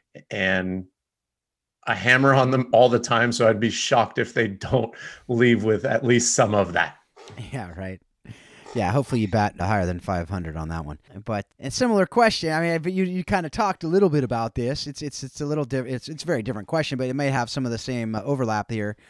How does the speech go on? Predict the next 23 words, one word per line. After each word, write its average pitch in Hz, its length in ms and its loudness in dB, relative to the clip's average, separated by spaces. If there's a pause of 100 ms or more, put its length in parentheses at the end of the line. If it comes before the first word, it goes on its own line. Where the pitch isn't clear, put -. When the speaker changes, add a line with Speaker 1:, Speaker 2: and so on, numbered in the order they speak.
(300)
Speaker 2:
But 151 80 -2
what 180 140 4
lessons 175 380 0
learned 143 240 0
directly 135 400 -4
from 131 200 -6
the 113 60 -4
game 131 340 -4
of 104 100 -8
soccer 110 720 -6 (160)
have 113 180 -4
you 113 120 -2
used 110 400 -2
in 104 60 -4
your 101 120 -4
life 101 400 -2
and 95 140 -6
leadership, 98 560 -4
in 95 100 -4
your 98 100 -2
marriage 95 440 -2
and 85 140 -8
parenting? 85 640 -6